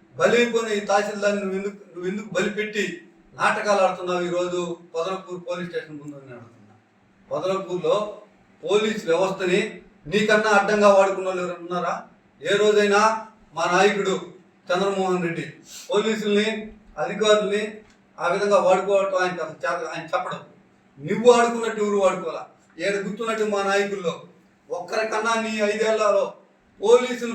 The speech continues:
పంపించి అరాచకం చేయనటువంటి ఇల్లు ఉందేమో అడుగు కావాలంటే. ఒక్కరు, ఒక్క నాయకుడినన్నా వదిలేమేమో అడుగు. అందరి మీద కేసులు పెట్టావు అక్రమంగా, అందరినీ బెదిరించావు. ఇంత అరాచకం నువ్వు చేసి ఈరోజు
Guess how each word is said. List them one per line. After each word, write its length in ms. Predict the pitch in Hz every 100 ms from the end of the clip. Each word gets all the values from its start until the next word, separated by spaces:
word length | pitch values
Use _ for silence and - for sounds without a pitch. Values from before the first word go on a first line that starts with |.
| 208
పంపించి 380 | 214 220 220 214
అరాచకం 400 | 196 208 202 196 196
చేయనటువంటి 560 | 190 190 185 185 - 180 - -
ఇల్లు 140 | 202 220
ఉందేమో 240 | 220 202 190
అడుగు 180 | 185 185 180
కావాలంటే. 440 | 170 170 165 151 - - _ _ _ _ _ _ _ _ _ _ _ _ _ -
ఒక్కరు, 420 | - - 233 233 226 185
ఒక్క 180 | 180 208 208
నాయకుడినన్నా 500 | 247 262 247 233 220
వదిలేమేమో 400 | 214 208 208 190 180
అడుగు. 180 | 170 - - - -
అందరి 200 | 175 180 175
మీద 140 | 170 165
కేసులు 260 | 170 160 156
పెట్టావు 220 | 147 143 143
అక్రమంగా, 420 | - 139 135 131 - - _ -
అందరినీ 340 | 196 208 208 -
బెదిరించావు. 580 | 196 196 220 214 208 175 - - - - _ _ _ _ _ _ _ _ - _ 147 185
ఇంత 220 | 226 226 220
అరాచకం 500 | 214 233 233 220 220 196
నువ్వు 160 | 202 214
చేసి 300 | 214 202 196 233 208 - _ _ 165
ఈరోజు 420 | 190 196 208 208